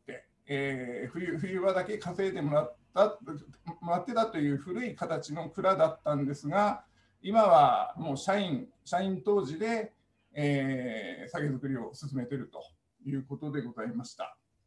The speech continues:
なので、えー、まあ、要は生き残りをかけて、えー、まあ、それに、そのために、えー、形を、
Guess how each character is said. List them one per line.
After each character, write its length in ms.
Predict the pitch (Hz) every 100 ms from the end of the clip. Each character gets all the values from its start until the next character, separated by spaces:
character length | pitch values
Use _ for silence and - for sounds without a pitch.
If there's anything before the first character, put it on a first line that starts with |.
| _ _ _ - - - - - - 139
な 120 | 156
の 140 | 165
で、 360 | 165 160 147 -
え 680 | 147 147 139 135 131 131 127
ー、 20 |
ま 100 | 190
あ、 300 | 180 127 - _ -
要 180 | 190 220
は 220 | 170 -
生 80 | 147
き 140 | 180
残 280 | 214 220 233
り 100 | 240
を 80 | 240
か 120 | 233
け 140 | 220
て、 560 | 214 196 190 180 - - 143
え 720 | 147 135 131 104 104 - - - - - -
ー、 40 | _ -
ま 320 | 190 165 -
あ、 60 | 143
そ 100 | 196
れ 120 | 185
に、 380 | 196 185 180 - _ -
そ 140 | 214
の 140 | 233 247
た 160 | 254
め 160 | 262 254
に、 420 | 254 302 - - _
え 200 | 147 143
ー、 60 | 135
形 480 | - 185 185 190 170
を、 360 | 165 147 -